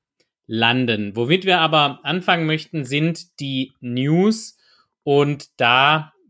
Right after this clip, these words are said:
gibt's eine ganze Menge zu berichten. Seit, ähm, Phil und ich das letzte Mal gesprochen haben, sowieso. Den letzten Podcast musste er tatsächlich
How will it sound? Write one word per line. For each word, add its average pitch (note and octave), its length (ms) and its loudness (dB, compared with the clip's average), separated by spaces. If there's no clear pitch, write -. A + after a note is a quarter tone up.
gibt's - 600 -8
eine C3+ 260 -2
ganze D3+ 300 -2
Menge D3 260 -2
zu C3+ 140 -12
berichten. E3 480 -4
Seit, C3+ 640 0
ähm, B2+ 340 0
Phil D3 200 -4
und D3+ 80 -2
ich D3+ 160 -4
das C3 160 -4
letzte D3 220 -4
Mal C#3 140 0
gesprochen C3+ 320 -4
haben, B2+ 140 -2
sowieso. E3 480 2
Den C#3 100 0
letzten C#3 300 -4
Podcast C#3+ 400 -4
musste D3+ 280 -2
er C3 160 2
tatsächlich C#3 540 -6